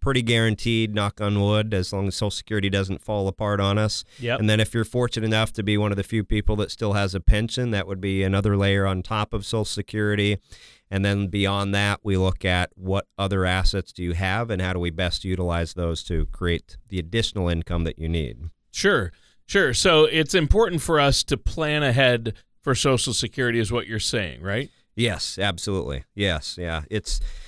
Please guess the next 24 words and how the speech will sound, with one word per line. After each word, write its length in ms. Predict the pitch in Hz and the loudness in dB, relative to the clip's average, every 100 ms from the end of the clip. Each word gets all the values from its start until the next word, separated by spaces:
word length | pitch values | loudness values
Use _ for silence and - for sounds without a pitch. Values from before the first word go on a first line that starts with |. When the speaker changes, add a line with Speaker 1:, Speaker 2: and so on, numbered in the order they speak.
| - - | -20 -4
Speaker 1:
very 240 | 110 127 | 0 2
important. 460 | 123 - 127 107 110 | 2 0 0 0 0
It's 120 | - | 0
one 140 | 113 | 0
of 60 | 110 | 0
the 60 | 101 | 0
largest 440 | 101 104 104 101 | 0 0 -2 -4
retirement 480 | 104 - 98 101 95 | -6 -4 -2 0 0
assets 400 | 92 92 101 - | -2 -2 -4 -6
for 140 | 98 | -10
people, 480 | - 98 92 98 98 | -4 -4 -4 -2 0
and 240 | 90 90 - - _ - | 0 -2 -6 -16 _ -6
the 100 | 98 | -2
Social 220 | - 120 | 0 -2
Security 480 | 120 - 117 110 107 | -4 -2 0 2 0
Am-, 100 | 104 - - | -2 -8 -10
Administration 880 | 104 95 101 98 - 98 95 104 95 | -8 -4 -2 -2 -2 -2 0 -2 -2
estimates 640 | 92 - 95 92 92 - - - | -2 -2 -2 0 -2 -6 -12 -10
it 160 | 107 | -6
makes 340 | 117 113 - - | -4 -4 -4 -2
up 240 | 98 - | -2 -2
about 380 | 95 90 85 - | -4 -4 -4 -6
sixty-five 920 | - 113 - - 101 - 92 95 95 | -6 -6 -6 -8 -8 -6 -2 -2 -2
percent 640 | - 90 - 95 90 - | -4 -6 -4 -2 -2 -4